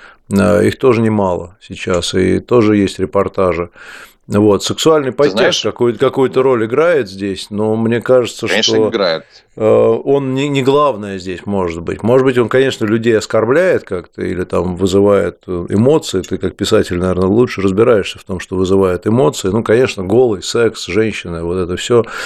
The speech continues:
Speaker 1: э, просто привлекает больше внимания и вызывает вот те самые эмоции. Но,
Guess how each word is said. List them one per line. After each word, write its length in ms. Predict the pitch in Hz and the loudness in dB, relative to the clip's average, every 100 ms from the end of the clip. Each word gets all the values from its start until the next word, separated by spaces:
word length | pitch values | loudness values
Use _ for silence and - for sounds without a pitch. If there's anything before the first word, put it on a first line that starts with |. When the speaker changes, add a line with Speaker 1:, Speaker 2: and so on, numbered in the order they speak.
| - - - | -8 -10 -4
Speaker 1:
э, 340 | 104 98 98 95 | 2 4 4 2
просто 240 | 113 110 | 0 0
привлекает 460 | - 120 113 131 110 | 2 2 2 0 0
больше 300 | 117 110 113 | 0 0 -2
внимания 680 | 113 131 147 101 90 87 92 | 0 0 2 0 -4 -8 -6
и 140 | 92 | -6
вызывает 720 | 92 95 104 110 117 104 - | -4 0 2 4 4 2 -4
вот 180 | 101 - | -10 -8
те 100 | 104 | -6
самые 420 | - 104 95 98 98 | 0 0 0 0 0
эмоции. 420 | 107 87 - 85 | 0 -2 -6 -4
Но, 280 | 98 110 | 0 0